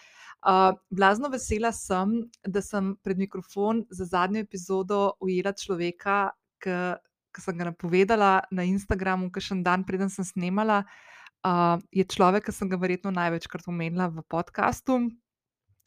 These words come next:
A, in to je, a, pisatelj, scenarist, a, režiser, antropolog, a, in predvsem človek, ke z iskricami v očeh gleda na svet okoli sebe, a,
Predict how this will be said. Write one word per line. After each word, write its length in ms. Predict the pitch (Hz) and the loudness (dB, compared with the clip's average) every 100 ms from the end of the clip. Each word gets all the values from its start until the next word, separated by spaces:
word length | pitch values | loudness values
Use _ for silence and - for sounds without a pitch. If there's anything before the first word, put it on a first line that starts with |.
| - | -6
A, 240 | 190 180 175 | 0 0 0
in 160 | 190 | -2
to 160 | 180 185 | -2 -2
je, 320 | 180 175 170 | 0 0 0
a, 680 | - _ _ _ - _ 175 165 | -4 _ _ _ -20 _ -4 -4
pisatelj, 800 | - - - 196 247 - 240 220 | -4 -2 4 6 4 4 4 4
scenarist, 1040 | 214 - 185 175 180 226 247 247 - - - | 0 -8 -4 -2 0 2 2 0 -6 -8 -6
a, 240 | 170 156 160 | -6 -6 -8
režiser, 800 | 156 170 - - 208 220 220 220 - - | -10 -12 -6 2 6 6 6 4 -4 -14
antropolog, 1040 | - 165 - 156 180 180 226 226 220 214 - _ _ _ - | -10 -8 -10 -2 2 6 8 8 6 0 -16 _ _ _ -4
a, 400 | 180 175 170 - | 0 0 -2 -4
in 80 | 196 | -6
predvsem 480 | 185 190 - 240 247 | -6 -8 -6 -6 -4
človek, 560 | 233 190 180 190 202 _ | -6 -4 -2 -2 -6 _
ke 320 | - 190 185 - | -8 -6 -6 -8
z 240 | 185 220 | -8 -8
iskricami 560 | - 220 - 202 190 190 | -8 -12 -6 -4 -4 -6
v 160 | 180 | -8
očeh 400 | 180 - 196 185 - - | -8 -2 0 0 -6 -12
gleda 560 | 175 180 175 180 175 - | -4 -4 -2 -4 -4 -6
na 80 | 180 | -10
svet 320 | - 202 196 | -2 0 0
okoli 320 | 196 190 185 | -4 -2 -2
sebe, 560 | - 185 190 185 170 165 - - | -2 0 2 2 0 -2 -8 -12
a, 320 | 165 160 | -10 -10